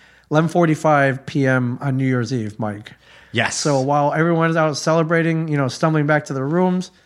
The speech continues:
Speaker 1: why can't I get back into my room? So they, I don't know if it actually came to that, or for some people it did,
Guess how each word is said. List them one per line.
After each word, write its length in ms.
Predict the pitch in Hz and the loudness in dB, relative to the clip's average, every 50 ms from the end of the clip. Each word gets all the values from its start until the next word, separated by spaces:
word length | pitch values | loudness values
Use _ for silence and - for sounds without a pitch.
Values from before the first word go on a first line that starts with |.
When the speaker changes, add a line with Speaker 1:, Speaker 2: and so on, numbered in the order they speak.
| _ _ _ _ _ _ _ _ _ _ _ | _ _ _ _ _ _ _ _ _ _ _
Speaker 1:
why 400 | - - 117 135 156 160 156 156 | -12 -6 -2 0 2 2 2 2
can't 220 | 151 - 170 156 147 | 0 0 0 0 0
I 80 | 143 | 0
get 180 | 139 160 170 143 | 0 0 0 0
back 240 | - 156 156 156 - | 2 0 2 2 2
into 160 | 165 151 147 | 0 2 2
my 140 | 143 139 139 | 2 2 0
room? 440 | 143 151 170 180 185 185 180 180 170 - _ _ _ _ _ _ _ _ _ _ | 2 2 0 0 0 0 0 -2 -4 -8 _ _ _ _ _ _ _ _ _ _
So 320 | - - 165 151 143 143 | -6 0 2 2 2 2
they, 220 | 147 - 185 185 185 - | 0 0 0 0 2 2
I 60 | 170 | 0
don't 160 | 196 254 254 226 | 2 2 2 2
know 80 | 226 233 | 0 2
if 80 | 202 | 2
it 100 | 214 165 | 2 2
actually 280 | 170 180 180 - 175 143 | 2 2 2 2 0 -2
came 320 | - - - 165 165 156 | 0 0 0 2 2 2
to 100 | 139 131 | 0 -2
that, 260 | 123 131 123 120 120 - | -2 -2 -2 -2 -2 -2
or 180 | 135 143 147 139 | 0 2 2 2
for 140 | 135 170 147 | 2 0 0
some 220 | - - 196 190 | 2 2 2 2
people 280 | 185 190 180 151 135 127 | 2 2 2 2 0 -2
it 120 | 120 113 | -2 -2
did, 380 | - 135 127 113 107 113 113 | 0 0 0 0 -2 -6 -10